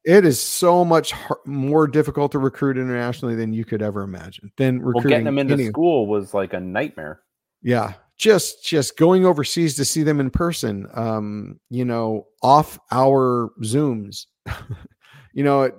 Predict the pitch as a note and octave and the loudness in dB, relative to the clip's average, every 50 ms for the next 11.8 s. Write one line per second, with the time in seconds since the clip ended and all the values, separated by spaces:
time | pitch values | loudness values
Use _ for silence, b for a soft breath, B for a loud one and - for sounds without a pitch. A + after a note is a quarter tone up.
0 | - - - - B2+ B2+ C#3 - - D#3+ D3 C#3+ C#3+ C#3 A#2+ - - C3 - - | -12 -12 -6 -2 0 0 0 0 -2 -2 -2 -2 -2 -4 -6 -8 -12 -14 -14 -12
1 | - - C#3 C3+ C#3+ D3 D3 C#3+ - - C#3 C3+ C#3 C#3+ C#3+ - - C#3+ C3+ C3 | -6 -2 -2 0 0 0 -2 -2 -2 -2 -4 -2 -2 -2 -2 -2 -2 -2 -2 -2
2 | C3 C3 C3 C3 C3 B2 A#2+ B2+ C#3 C#3 C3 B2 G#2 G#2 F#2+ F#2 G2 - - _ | -2 -2 -2 -2 0 0 0 0 0 0 -2 -2 -2 -4 -8 -8 -10 -14 -16 _
3 | _ - B2+ B2+ B2+ B2+ B2+ B2 A2+ A#2+ A#2+ A#2 C3+ D#3 E3 D3+ C#3 B2+ A2+ G2+ | _ -8 -6 -6 -6 -6 -8 -6 -6 -6 -4 -2 0 0 2 2 0 -2 -4 -4
4 | B2 D3+ D#3+ E3 E3+ E3+ D#3 D3+ E3+ E3+ D#3+ D#3+ D#3+ D#3+ D#3 C#3+ b b b b | -2 -2 0 0 0 -2 0 0 0 2 2 2 2 0 -2 -4 b b b b
5 | b b _ - D3 D#3+ E3 D#3 - D3 B2+ B2 A#2 A2+ A2+ A2 - B2 A#2 G#2 | b b _ 0 2 2 2 0 0 0 2 2 2 0 0 -4 -6 -8 -10 -8
6 | A#2 B2 A#2 A2 A2+ A2 - - - F3 F#3 F#3+ G3 G3 F#3 D#3+ C3 A#2 B2 - | -8 -8 -8 -10 -10 -12 -12 -8 -4 0 2 4 4 4 4 2 0 -2 -4 -4
7 | - A2+ G#2+ A2+ A2 G#2 A2+ A#2 A#2 - - C#3 C3+ C#3+ D#3+ E3+ E3+ D#3+ D#3+ D3+ | -6 -8 -6 -6 -6 -4 -4 -4 -4 -4 -4 -4 -4 -4 -2 -4 -4 -4 -4 -4
8 | C#3+ C#3 - - D#3+ E3 D#3+ C3+ A#2+ B2+ B2+ B2+ C3+ C#3 B2+ B2+ B2 A#2+ B2+ C3 | -6 -8 -6 -2 -2 -2 -2 -2 -6 -6 -6 -6 -6 -8 -8 -8 -8 -8 -8 -8
9 | C#3 C3+ A#2+ C3 B2 A#2 - B2+ A#2+ A2 A#2+ G#2+ G2 G2 F#2+ G2 - - - - | -8 -6 -6 -4 -6 -4 -4 -6 -6 -6 -6 -6 -8 -10 -12 -14 -16 -20 -20 -20
10 | - _ - D3+ D#3+ - D#3+ C3 - C#3 C#3 C3 B2 A#2 A2 G2+ F#2 - - - | -18 _ -2 -2 -2 -2 -4 -4 -4 -4 -6 -6 -6 -8 -10 -10 -12 -16 -20 -20
11 | - _ _ _ _ _ _ - - - D#3 D3+ D3 C#3+ C#3+ C3 | -20 _ _ _ _ _ _ -6 0 4 6 6 6 4 2 -2